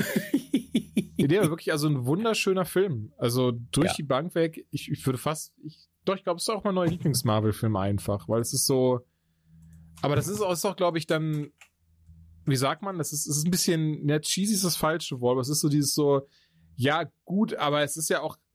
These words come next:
Speaker 2: kein Film, der an sich wirklich alleine stehen könnte.
Speaker 1: Nee, auf keinen
Speaker 2: Du
Speaker 1: Fall.
Speaker 2: musst die vorherigen Filme zum größten Teil geschaut haben, um alles zu raffen, verstehen und wertschätzen zu können.
Speaker 1: Das ist richtig.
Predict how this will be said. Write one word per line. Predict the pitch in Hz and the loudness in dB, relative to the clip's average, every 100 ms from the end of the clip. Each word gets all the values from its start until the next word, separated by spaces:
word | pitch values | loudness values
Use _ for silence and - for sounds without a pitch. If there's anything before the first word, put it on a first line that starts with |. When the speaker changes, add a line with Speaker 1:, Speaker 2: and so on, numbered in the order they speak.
| _ | _
Speaker 2:
kein | - 160 175 | -2 -2 -2
Film, | 180 - 175 180 | -4 0 2 2
der | 147 143 - _ _ _ | 2 0 -2 _ _ _
an | 151 135 | -2 0
sich | 143 160 | 0 0
wirklich | 156 156 151 | -2 -2 -2
alleine | 139 139 151 | 0 -2 -4
stehen | 143 - 156 113 | -4 0 0 0
könnte. | - 104 95 95 92 _ _ _ _ _ - | -2 -4 -2 -4 -6 _ _ _ _ _ -2
Speaker 1:
Nee, | 120 | -2
auf | 95 | -2
keinen | - 110 101 | -2 -2 0
Speaker 2:
Du | 131 | 2
Speaker 1:
Fall. | 139 | 4
Speaker 2:
musst | 151 190 - | 4 2 -4
die | 151 | -6
vorherigen | - 131 139 151 143 135 | -2 2 2 2 -4 -6
Filme | - 143 143 139 135 - _ _ _ - | 0 2 4 2 2 -2 _ _ _ -6
zum | - 127 | -2 0
größten | 117 151 185 - | 2 2 2 -2
Teil | - 156 | -4 -2
geschaut | 131 120 - 135 175 - | -2 -2 0 0 0 0
haben, | 160 151 147 - | 0 0 -2 0
um | 156 156 - _ - | 2 0 -6 _ -4
alles | - 175 180 - | -2 0 -2 -6
zu | - 143 | -6 -4
raffen, | 117 127 156 - 175 175 175 | -2 -2 -2 -8 -12 -10 -12
verstehen | - 143 127 - 151 165 160 | -4 -2 0 2 4 4 0
und | 139 | -2
wertschätzen | 127 135 - 117 - 107 | 0 0 0 -4 -4 -4
zu | - | -2
können. | 101 104 95 98 _ _ - - - - _ _ _ _ - - _ - - _ _ _ _ _ _ _ - - - | 0 0 0 -4 _ _ -6 -4 -4 -10 _ _ _ _ -20 -20 _ -20 -20 _ _ _ _ _ _ _ -18 -14 -6
Speaker 1:
Das | - 98 - | 0 0 0
ist | 110 | -4
richtig. | - 113 - - | -2 -2 -4 -8